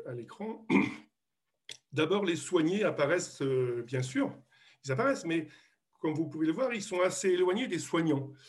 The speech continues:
Euh, le paradigme actuel tend, tendant à mettre désormais le numérique au centre.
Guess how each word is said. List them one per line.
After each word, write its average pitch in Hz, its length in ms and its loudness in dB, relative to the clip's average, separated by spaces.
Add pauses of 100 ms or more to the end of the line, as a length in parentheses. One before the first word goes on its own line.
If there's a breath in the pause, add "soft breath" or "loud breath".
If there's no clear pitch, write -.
(720 loud breath)
Euh, 69 460 -6 (340)
le 143 220 -6
paradigme 165 580 -2
actuel 156 920 2
tend, 185 360 -2 (720)
tendant 220 340 0
à 180 80 2
mettre 180 400 0
désormais 165 440 2
le 165 80 -2
numérique 175 340 0
au 147 60 0
centre. - 640 0